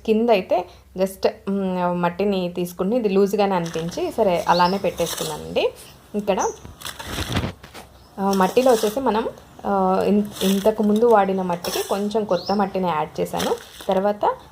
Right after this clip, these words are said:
ఆ, ఇసుక కూడా కలుపుకున్నానండి. మీ దగ్గర ఉంటే కంపోస్ట్ ఏదైనా ఉంటే కలుపుకోండి.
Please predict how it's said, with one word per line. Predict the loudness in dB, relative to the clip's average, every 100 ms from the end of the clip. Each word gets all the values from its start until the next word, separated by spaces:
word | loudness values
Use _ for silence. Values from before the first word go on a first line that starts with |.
| -20 -6
ఆ, | -2 -2 0
ఇసుక | 0 2 2
కూడా | 4 4
కలుపుకున్నానండి. | 4 2 0 0 0 0 -2 -4
మీ | -2
దగ్గర | -2 0 0
ఉంటే | 0 -2
కంపోస్ట్ | 0 0 2 0 2 -2
ఏదైనా | -2 -4 -6
ఉంటే | 2 2 2
కలుపుకోండి. | 0 -2 -4 -6 0 2